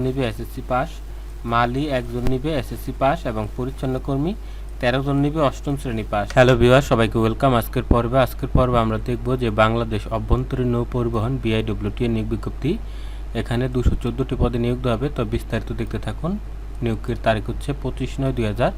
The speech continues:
পঁচিশ। প্রথমে নিবে সহকারী নৌ প্রকৌশলী, সহকারী যান্ত্রিক প্রকৌশল, জেনারেল ফোরম্যান এবং সুপার ইঞ্জিনিয়ারিং সুপারভাইজার। এর বেতন হবে বাইশ হাজার টাকা থেকে তিপ্পান্ন হাজার ষাট টাকা। মেকানিক্যাল বা মেরিন ইঞ্জিনিয়ারিং থাকলে এখানে আবেদন করতে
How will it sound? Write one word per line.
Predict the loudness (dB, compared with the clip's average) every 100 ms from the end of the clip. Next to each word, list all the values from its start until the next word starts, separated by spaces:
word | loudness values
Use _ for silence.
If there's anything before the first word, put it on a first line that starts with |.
| -6 -8 -8 -8 -4
পঁচিশ। | -2 -2 -4 -4 -4
প্রথমে | -4 -2 0 2
নিবে | 2 0 0
সহকারী | 0 2 0 0 0
নৌ | -2 -2
প্রকৌশলী, | -4 -4 -4 -2 -2 -2 -6 -10 -10 -10 -8 -6
সহকারী | -2 0 0 -2 2
যান্ত্রিক | 2 2 -2 -2
প্রকৌশল, | -4 -4 -2 -2 -2
জেনারেল | 0 0 0 -2 -4
ফোরম্যান | -2 0 0 0
এবং | 0 -2
সুপার | -4 -4 -2 -4 -6 -8 -8 -8 -8 -2
ইঞ্জিনিয়ারিং | 2 4 4 2 0 -2
সুপারভাইজার। | -2 0 2 2 2 2 2
এর |
বেতন | 0 0 0 -2
হবে | 0 0 2
বাইশ | 2 2 0
হাজার | -4 -4
টাকা | -6 -6
থেকে | -8 -8 -6
তিপ্পান্ন | -4 -2 0
হাজার | -2 -4
ষাট | -4 -4
টাকা। | -4 0 -2 -2 -8 -8 -8 -8 -2
মেকানিক্যাল | 0 2 2 0 0 2
বা | 2 4
মেরিন | 2 2 0 0
ইঞ্জিনিয়ারিং | 0 2 2 2 0
থাকলে | -4 -4 -4
এখানে | -2 -2 0
আবেদন | -2 -2 -4
করতে | -4